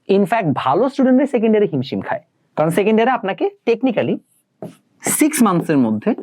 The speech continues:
ছয় মাসের মধ্যে, কারণ আপনি প্রি-টেস্টের আগ পর্যন্ত চিন্তা করবেন, প্রি-টেস্টের পরে আপনি টেস্টের আগে উঠতে গেলে একটা বা দুইটা চ্যাপ্টার নতুনভাবে পড়তে পারবেন। ছয় মাসের মধ্যে আপনাকে সিলেবাস শেষ করতে হবে, পুরো একটা এন্টায়ার পেপার,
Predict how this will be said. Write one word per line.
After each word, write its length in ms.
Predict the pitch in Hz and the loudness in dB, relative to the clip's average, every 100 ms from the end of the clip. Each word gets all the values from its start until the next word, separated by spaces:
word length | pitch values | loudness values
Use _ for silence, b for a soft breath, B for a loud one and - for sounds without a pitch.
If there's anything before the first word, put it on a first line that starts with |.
| - - | -12 -10
ছয় 180 | - 233 | -4 0
মাসের 260 | 196 175 | 0 2
মধ্যে, 160 | 151 135 | 0 2
কারণ 120 | 147 | 0
আপনি 140 | 165 175 | -2 0
প্রি-টেস্টের 480 | 233 233 226 233 233 | 0 0 0 -2 -2
আগ 100 | 185 - | -6 -4
পর্যন্ত 280 | 196 190 175 | -2 0 0
চিন্তা 220 | 165 139 | -2 0
করবেন, 280 | 120 127 233 | -2 -2 -2
প্রি-টেস্টের 360 | 196 180 180 | 0 -2 0
পরে 140 | 185 185 | 0 -2
আপনি 160 | 185 | -2
টেস্টের 300 | 175 170 180 | -2 -2 -2
আগে 260 | 165 156 175 B B B | -2 0 -4 B B B
উঠতে 240 | 202 180 | 2 2
গেলে 320 | 190 196 190 - - | 2 2 0 -4 -6
একটা 260 | 170 - | -6 -2
বা 80 | 165 | -2
দুইটা 180 | 156 156 | 0 0
চ্যাপ্টার 240 | 151 143 | 0 -2
নতুনভাবে 400 | 139 143 143 120 | -2 0 0 0
পড়তে 260 | 113 120 104 | -2 -4 -4
পারবেন। 300 | - - - - B B B B B | -6 -8 -14 -18 B B B B B
ছয় 260 | - 220 285 | -2 0 2
মাসের 280 | 339 262 226 | 2 4 4
মধ্যে 340 | 165 131 170 - | 2 0 -2 -2
আপনাকে 300 | 156 170 170 | -2 0 0
সিলেবাস 420 | 185 190 220 226 | 2 2 2 0
শেষ 180 | 220 - | -4 -2
করতে 260 | 190 - | -4 -2
হবে, 280 | 135 107 226 - _ _ - | -2 0 -2 -6 _ _ 0
পুরো 140 | 233 | 2
একটা 200 | 240 240 214 202 | 2 0 0 2
এন্টায়ার 560 | 208 202 196 180 175 | 4 2 2 -2 -2
পেপার, 340 | 170 139 - | -2 -4 -4